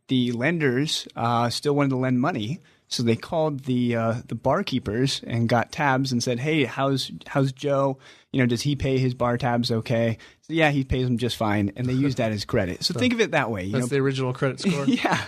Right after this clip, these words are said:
Speaker 1: yeah,
Speaker 2: Your bar tab?
Speaker 1: basically. Yeah, the bar
Speaker 2: Yeah,
Speaker 1: tab.
Speaker 2: that's great.
Speaker 1: So if you're paying your tabs on time, um, then you have good credit,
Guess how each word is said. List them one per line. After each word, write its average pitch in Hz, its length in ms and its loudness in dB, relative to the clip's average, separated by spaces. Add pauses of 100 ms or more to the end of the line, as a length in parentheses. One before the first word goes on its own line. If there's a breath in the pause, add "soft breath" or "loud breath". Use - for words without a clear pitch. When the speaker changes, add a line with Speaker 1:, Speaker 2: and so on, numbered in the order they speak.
Speaker 1:
yeah, 185 140 2
Speaker 2:
Your 139 60 0
bar 131 220 0
tab? 135 240 0
Speaker 1:
basically. 160 260 0
Yeah, 170 60 4
the 147 80 -2
bar 175 200 0
Speaker 2:
Yeah, 160 40 0
Speaker 1:
tab. 117 260 -2
Speaker 2:
that's 143 160 -4
great. 120 200 -2
Speaker 1:
So - 100 6
if 160 80 2
you're 185 100 -2
paying 220 200 0
your 226 80 0
tabs 131 400 0
on 127 160 2
time, 113 300 0 (300 loud breath)
um, 113 500 0
then 117 120 0
you 123 60 2
have 135 100 0
good 202 160 -8
credit, - 300 0